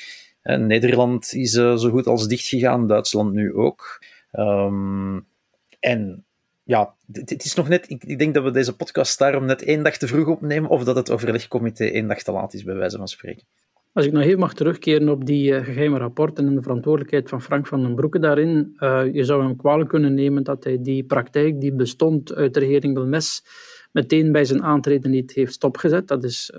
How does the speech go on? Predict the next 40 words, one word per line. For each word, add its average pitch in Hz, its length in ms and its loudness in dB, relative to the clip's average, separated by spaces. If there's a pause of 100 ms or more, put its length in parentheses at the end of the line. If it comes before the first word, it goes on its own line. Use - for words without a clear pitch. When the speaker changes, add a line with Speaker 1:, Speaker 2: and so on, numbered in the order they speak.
Speaker 2:
zijn 127 300 0
verantwoordelijkheid. 151 640 0
Hij 135 100 2
heeft 127 180 -6
nu 131 100 0
wel 135 460 2
blijkbaar 131 340 0
gisteren 139 360 -4
in 131 60 0
de 131 80 -2
Kamer 143 300 0
gezegd, 135 300 -2
als 139 120 0
ik 139 60 2
me 135 100 2
niet 131 180 0
vergis, 160 420 -4 (480)
dat 143 140 0
hij 135 360 2
die 143 140 2
praktijk 135 400 0
zal 135 140 0
stoppen 175 360 -2
en 156 80 4
dat 135 180 0
voortaan 143 420 0
er 139 100 0
dus 135 140 -2
slechts - 360 -6
één 160 280 4
rapport 143 420 -2
opgesteld 160 560 -4
wordt, - 320 -4 (440)
eh, 139 220 2
zonder 143 320 2
een 135 320 0
geheim, 143 540 2
eh, 127 300 0
tweede 147 360 0
rapport. - 460 -2